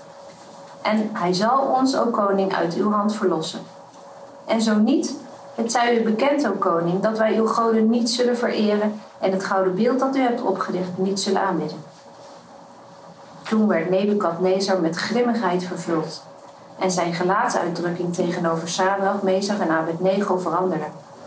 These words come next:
Hij nam het woord en zei dat men de oven zevenmaal heter moest stoken dan men gewoon was hem te stoken.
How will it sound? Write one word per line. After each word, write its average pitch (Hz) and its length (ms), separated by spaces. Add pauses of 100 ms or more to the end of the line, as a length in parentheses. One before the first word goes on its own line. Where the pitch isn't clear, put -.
(680)
Hij 180 120
nam 220 200
het 277 160
woord 185 440
en 170 160
zei 202 260
dat 190 180
men 180 160
de - 120
oven 185 260
zevenmaal 233 640
heter 214 360
moest 175 260
stoken 240 480
dan 202 140
men 185 140
gewoon 196 440
was 165 220
hem 160 180
te 170 80
stoken. 156 460